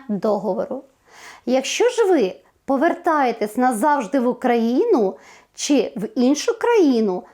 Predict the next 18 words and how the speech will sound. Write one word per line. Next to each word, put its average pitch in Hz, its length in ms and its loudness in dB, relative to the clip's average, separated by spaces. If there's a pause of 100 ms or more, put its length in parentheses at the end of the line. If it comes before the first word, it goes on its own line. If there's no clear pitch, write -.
(180)
то 294 100 2
ви 311 120 4
маєте 427 400 2
обов'язково 349 720 0
повідомити 262 680 0
про 254 260 0
розірвання 254 600 0
договору 247 560 0
страхування 233 920 0 (300)
з 226 160 -4
медичною 302 720 2
касою, 226 680 -2 (320)
надавши 262 640 0
про 240 180 -2
це - 500 -2
певне 294 460 2
документальне 240 880 0 (160)
підтвердження. 208 800 -6